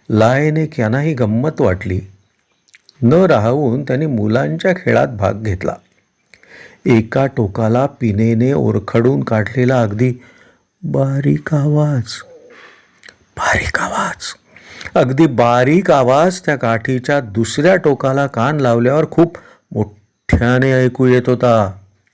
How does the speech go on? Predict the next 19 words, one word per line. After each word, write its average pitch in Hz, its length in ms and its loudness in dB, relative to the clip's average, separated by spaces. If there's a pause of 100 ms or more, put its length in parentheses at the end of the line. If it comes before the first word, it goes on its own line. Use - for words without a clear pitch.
(880)
लाएनेक 170 760 2
यांना 143 160 0
त्यांच्या 135 380 -2
समस्येवर 135 760 0
तोडगा 123 580 2
सापडल्यासारखे 104 880 0
वाटले. 95 300 -2 (720)
आनंदाच्या 147 640 2
भरात 117 380 2 (140)
त्यांनी 131 220 0
त्यांच्या 113 480 0
खिशात 123 400 0
असलेली 123 400 0
सगळी 117 560 -2
चॉकलेट्स 139 540 0
मुलांना 120 300 2
बक्षीस 143 560 -2
म्हणून 143 280 0
दिली. 131 300 0